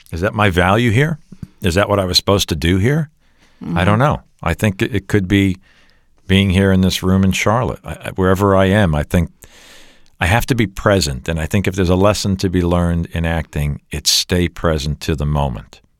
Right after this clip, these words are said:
Speaker 2: Right. And that's
Speaker 1: Wherever
Speaker 2: good
Speaker 1: you are.
Speaker 2: advice in life, <laughs> right?
Speaker 1: Yeah. And then also, at some point, you have to walk into a room, regardless of who you are or what you end up doing, and you have to take that room. And usually the way to take that room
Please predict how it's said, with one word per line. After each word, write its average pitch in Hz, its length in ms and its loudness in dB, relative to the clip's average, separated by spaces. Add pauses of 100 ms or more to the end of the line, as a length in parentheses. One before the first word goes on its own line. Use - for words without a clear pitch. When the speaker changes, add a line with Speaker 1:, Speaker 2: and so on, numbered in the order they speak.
(220)
Speaker 2:
Right. 170 340 -10
And 196 100 0
that's 240 180 2
Speaker 1:
Wherever - 60 0
Speaker 2:
good 233 100 2
Speaker 1:
you 214 60 2
are. - 20 -4
Speaker 2:
advice 196 420 -2
in 185 200 -6
life, 170 440 -6 (460)
<laughs> - 440 -14
right? 185 380 0
Speaker 1:
Yeah. 165 320 2
And 113 140 4
then 127 100 4
also, 117 580 2 (680)
at 95 140 0
some 160 160 2
point, 95 340 0
you 90 100 -4
have 143 200 0
to - 80 0
walk 123 300 2
into 104 260 2
a 85 100 2
room, 78 540 0 (540)
regardless 95 520 2
of 78 100 -2
who 123 100 -2
you 131 260 0
are 76 340 0 (120)
or 82 80 -4
what 101 160 0
you 101 140 0
end 92 160 2
up 71 160 -8
doing, - 440 -4 (340)
and - 80 0
you 101 60 4
have 185 120 2
to - 80 -16
take - 280 -2
that 85 180 -2
room. 87 380 0 (360)
And 85 160 0
usually 135 340 2
the 95 80 2
way 98 120 4
to 80 100 -2
take 101 280 -4
that 82 220 0
room 78 440 0